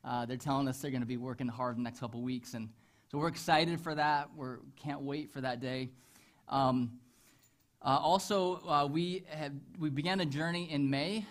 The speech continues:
uh, a giving journey, a thirty-month giving journey that many of you are on called All In. And, uh, I'm not gonna show a video right now. We watched a video a hundred times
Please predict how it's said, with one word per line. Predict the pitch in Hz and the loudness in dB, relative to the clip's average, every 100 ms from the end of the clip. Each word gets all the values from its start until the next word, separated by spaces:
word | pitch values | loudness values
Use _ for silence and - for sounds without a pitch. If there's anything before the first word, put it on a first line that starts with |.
| - - | -12 -6
uh, | 147 127 | -2 -2
a | 135 | -4
giving | 131 151 170 185 | -2 0 2 2
journey, | 151 175 175 | 0 -2 -2
a | 135 | -4
thirty-month | - 151 143 143 143 - 139 | -4 -2 2 2 0 -4 -6
giving | 131 139 143 151 151 | -2 0 0 -4 -4
journey | 127 143 151 170 | -4 -2 -2 -4
that | 143 135 | -4 -2
many | 135 135 | 0 0
of | 117 | 0
you | 135 | 0
are | 127 | 0
on | 117 123 135 165 | -2 -2 -2 -4
called | 160 117 117 | -6 -6 -2
All | 123 127 127 | 0 0 0
In. | 127 113 101 - _ _ _ _ - | -4 -4 -6 -10 _ _ _ _ -6
And, | 127 127 | -2 2
uh, | 127 - | 2 4
I'm | 147 | 4
not | 160 175 | 4 4
gonna | 202 | 2
show | 175 196 180 | 2 2 2
a | |
video | 139 160 165 | 2 2 4
right | 156 156 | 4 2
now. | 156 151 | 2 2
We | 147 165 | 2 4
watched | 165 165 | 4 4
a | 151 | 0
video | 135 151 151 147 147 | 0 2 2 2 0
a | 135 | -4
hundred | - 170 170 170 | -4 -2 0 -2
times | 165 151 151 147 139 | -2 0 2 0 -4